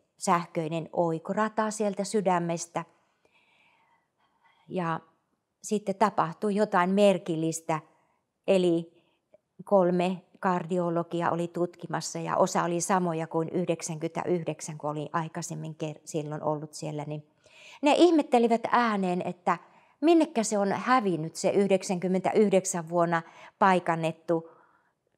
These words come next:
synnynnäinen sydänvikani vasemmalla puolella. Ei ole mitään. Ärsytettiin monella tavalla ja yritettiin käynnistää rytmihäiriöitä, mutta ei tullut.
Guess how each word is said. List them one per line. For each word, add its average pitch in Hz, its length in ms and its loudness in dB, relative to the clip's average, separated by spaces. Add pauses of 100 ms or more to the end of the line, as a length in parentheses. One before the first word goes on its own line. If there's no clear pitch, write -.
synnynnäinen 175 600 0
sydänvikani 160 840 -4 (140)
vasemmalla 165 520 -4
puolella. 170 440 -10 (320)
Ei 226 180 -2
ole 180 100 -4
mitään. 170 460 -6 (480)
Ärsytettiin 214 920 0
monella 185 380 -2
tavalla 165 500 -4
ja 170 180 -2
yritettiin 175 680 -2
käynnistää 165 580 -2
rytmihäiriöitä, 165 880 -8
mutta 190 240 -8
ei 190 160 -4
tullut. 151 240 -12